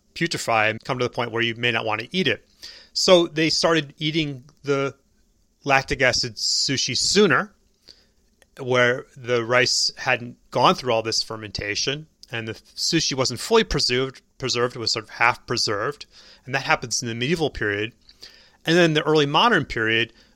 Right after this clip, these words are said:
there's attempts made to speed the fermentation process further. So, uh, chefs would introduce vinegar or sake or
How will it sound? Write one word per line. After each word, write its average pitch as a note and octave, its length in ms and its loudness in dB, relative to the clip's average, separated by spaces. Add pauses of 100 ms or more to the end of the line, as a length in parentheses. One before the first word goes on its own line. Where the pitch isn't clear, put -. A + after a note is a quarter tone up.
(120)
there's B2+ 560 0 (880)
attempts D3+ 460 -2
made C3+ 440 -2 (100)
to C3+ 380 -6
speed D#3+ 600 -2
the C#3+ 60 -4
fermentation B2+ 720 -4
process - 720 -2
further. D#3 540 -2 (420)
So, C3 460 0 (440)
uh, A2+ 360 -6 (380)
chefs - 460 -2
would B2 140 -4
introduce A#2 600 -4 (340)
vinegar B2 640 0 (240)
or G2+ 180 -10
sake A2+ 760 0 (520)
or C3 400 2